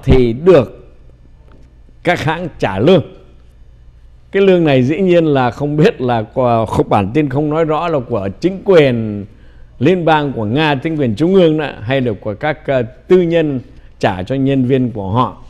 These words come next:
Hãng tin tass đã đưa tin như vậy, à, cách đây hơn một ngày. Và ông Putin thì đã kêu gọi người dân Nga thể hiện tính kỷ luật cũng như trách nhiệm ở nhà trong bối cảnh dịch covid mười chín.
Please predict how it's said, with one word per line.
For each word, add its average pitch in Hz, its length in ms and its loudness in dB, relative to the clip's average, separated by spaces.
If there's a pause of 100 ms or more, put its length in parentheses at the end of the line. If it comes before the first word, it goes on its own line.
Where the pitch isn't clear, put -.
(520)
Hãng 143 180 -8
tin 139 260 -2
tass 165 300 -4
đã 147 120 -4
đưa 147 320 0
tin 127 280 -2
như 131 140 2
vậy, 120 200 -2 (640)
à, 90 180 -10 (380)
cách 147 180 -4
đây 131 120 0
hơn 143 160 2
một 127 100 -2
ngày. 113 280 -2 (760)
Và 110 140 -6
ông 135 280 -4
Putin 135 360 0
thì 110 140 -2
đã 123 180 -2
kêu 139 200 -2
gọi 120 220 -4
người 107 180 0
dân 123 260 0
Nga 120 440 -2 (380)
thể 131 200 2
hiện 165 420 0
tính 165 240 -6
kỷ 135 100 -2
luật 113 260 -2 (540)
cũng 131 140 -8
như 143 100 0
trách 156 280 -2
nhiệm 147 160 -2 (520)
ở 135 140 4
nhà 143 320 4 (600)
trong 127 220 -2
bối 147 140 -2
cảnh 98 340 -8
dịch 110 240 -4
covid 117 300 -4
mười 104 140 -6
chín. 127 320 -2